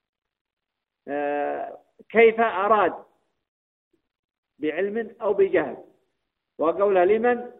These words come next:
أراد، آه، أراد الله أو لغيره، وهو سؤال الإخلاص. إذن الأولى لما، لما هذا الفعل؟ لحاجة أم لكبر أم لغطرسة أم لغرور أم، أم يعني لما؟ الثاني كيف،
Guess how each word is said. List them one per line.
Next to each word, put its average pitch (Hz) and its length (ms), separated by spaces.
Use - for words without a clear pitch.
أراد، 196 380
آه، 160 640
أراد 202 280
الله 214 400
أو 220 200
لغيره، 170 480
وهو 175 360
سؤال 185 280
الإخلاص. 151 460
إذن 143 160
الأولى 165 720
لما، 190 480
لما 156 320
هذا 160 120
الفعل؟ 180 400
لحاجة 151 580
أم 139 100
لكبر 151 440
أم 139 100
لغطرسة 151 800
أم 139 140
لغرور 143 580
أم، 160 180
أم 208 160
يعني - 340
لما؟ 151 320
الثاني 185 440
كيف، 233 340